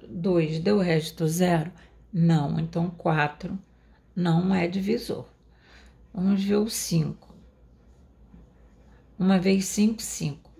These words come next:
Seis menos cinco, um. Deu resto zero? Não. Então, cinco também não é divisor. Seis divididos por seis.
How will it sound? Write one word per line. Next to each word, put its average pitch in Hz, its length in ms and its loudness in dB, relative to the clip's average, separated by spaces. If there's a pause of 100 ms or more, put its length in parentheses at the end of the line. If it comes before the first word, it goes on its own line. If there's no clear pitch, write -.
Seis 165 640 0
menos 165 480 2
cinco, 208 600 -4 (160)
um. 175 520 -2
Deu 226 220 4
resto 175 440 -2
zero? 185 420 0
Não. 165 300 0
Então, 185 240 -2
cinco 175 440 -4
também 185 300 -4
não 196 220 -2
é 196 100 0
divisor. 208 640 -4 (1400)
Seis 226 560 0
divididos 202 560 0
por 202 260 -12
seis. - 800 -14